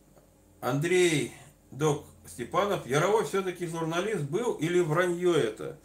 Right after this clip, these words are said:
Ну, Яровой там указан, но даже расписка есть от Ярового о неразглашении. Он в штаб ходил. По-моему, даже на фото-, да, даже на фотографиях он есть.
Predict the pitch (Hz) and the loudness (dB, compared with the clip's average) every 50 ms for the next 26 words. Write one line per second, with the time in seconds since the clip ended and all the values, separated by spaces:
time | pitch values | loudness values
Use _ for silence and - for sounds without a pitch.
0 | - - - - - _ _ _ _ _ - 104 131 135 120 107 104 117 120 127 | -20 -20 -20 -20 -20 _ _ _ _ _ -6 -2 0 0 0 2 4 6 8 8
1 | 127 127 151 147 127 - 123 117 117 113 110 - 151 165 202 226 202 185 151 131 | 8 6 6 4 6 6 4 2 2 0 0 4 6 8 8 8 6 4 2 2
2 | 123 120 113 131 135 127 127 120 120 120 - - 165 190 202 - - 214 208 202 | 2 4 8 8 8 8 6 4 4 2 2 -2 -6 -10 -8 -6 -6 -4 -2 0
3 | 185 156 165 147 147 151 147 156 165 160 160 160 135 110 101 92 76 - - - | 0 0 0 -2 -2 0 2 4 4 4 4 4 2 0 -2 -2 -4 -8 -10 -14
4 | - - - 110 110 110 113 120 120 117 117 120 131 139 139 139 - 139 117 95 | -16 -6 -2 0 0 2 2 2 2 0 0 0 0 0 0 0 -2 -4 -6 -6
5 | 85 80 76 - - _ _ _ _ _ _ _ _ _ _ _ _ 113 117 113 | -6 -10 -14 -16 -20 _ _ _ _ _ _ _ _ _ _ _ _ -4 -4 -4
6 | - - - 185 175 175 - - - 214 202 175 160 113 95 - - - _ _ | -4 4 6 6 6 6 4 0 -2 -2 -2 0 -2 -4 -6 -6 -10 -14 _ _
7 | _ _ _ _ _ _ _ _ _ _ _ _ _ _ - 113 117 123 135 139 | _ _ _ _ _ _ _ _ _ _ _ _ _ _ -2 0 2 2 2 2
8 | 127 120 117 131 120 117 120 117 - - - 120 113 107 107 151 202 233 233 185 | 0 2 2 2 2 2 0 -2 -2 0 2 2 2 4 4 6 6 6 6 6
9 | 170 151 139 131 131 127 - - 127 110 107 123 143 190 214 - - 208 202 - | 4 4 4 2 0 -2 0 2 2 4 4 4 4 4 2 0 -2 -4 -4 -4
10 | 202 196 190 185 180 165 127 107 - | -4 -4 -2 -2 -2 -2 -4 -4 -8